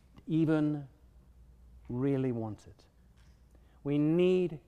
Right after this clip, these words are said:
God himself within for us to truly desire God's ways, God's Torah, God's law.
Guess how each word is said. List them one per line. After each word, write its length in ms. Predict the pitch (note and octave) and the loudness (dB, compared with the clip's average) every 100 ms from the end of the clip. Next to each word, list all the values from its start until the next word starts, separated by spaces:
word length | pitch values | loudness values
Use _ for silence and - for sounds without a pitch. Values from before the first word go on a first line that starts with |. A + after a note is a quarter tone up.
| - | -2
God 400 | D#3+ E3+ E3+ D3+ | 2 2 0 -6
himself 680 | - C3+ - - E3+ G2 C3 - - - - - - | -8 -8 -8 -4 -4 -4 -10 -20 -20 -20 -20 -18 -10
within 760 | A#2+ C#3 D3+ D3+ C#3+ F#2+ F2 F2+ - _ _ - | -4 -2 0 -2 -4 -6 -12 -20 -20 _ _ -8
for 140 | A#2+ - | -6 -4
us 240 | C3 - | -6 -8
to 140 | - A#2 | -12 -12
truly 580 | - - C#3 C3 B2 B2 - - _ - | -10 -6 -4 -4 -6 -10 -20 -20 _ -14
desire 560 | G#2+ A2+ A#2 A2 F#2+ E2+ - - - - - - - - - | -10 -6 -6 -6 -8 -16 -20 -20 -20 -20 -20 -20 -20 -20 -12
God's 280 | - A2+ G2 | -6 -6 -6
ways, 540 | G2 F2+ F#2 - - - _ _ | -12 -14 -18 -20 -20 -20 _ _
God's 280 | A2+ A2 - | -10 -10 -10
Torah, 440 | - G#2 F2+ G2 - - - - - | -10 -10 -10 -18 -20 -20 -20 -20 -16
God's 260 | A2+ G#2+ F#2+ | -12 -12 -12
law. 240 | G2+ F#2 | -16 -16